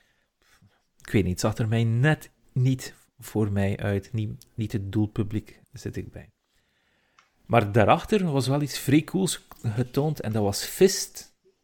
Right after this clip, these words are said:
Dat was een platformer met een konijn met een gigantische vuist. Ziet er grafisch zeer goed uit. Komt uit op zeven september op PlayStation.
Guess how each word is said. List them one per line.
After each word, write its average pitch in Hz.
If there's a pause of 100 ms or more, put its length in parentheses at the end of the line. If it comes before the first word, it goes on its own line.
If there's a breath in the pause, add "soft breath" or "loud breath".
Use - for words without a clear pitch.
Dat -
was 104
een 104
platformer 123
met 110
een 110
konijn 113
met 113
een 107
gigantische 120
vuist. 120 (320)
Ziet -
er 113
grafisch 117 (220)
zeer 123
goed 123
uit. 127
Komt 110
uit 107
op -
zeven 120
september 107
op 104
PlayStation. 123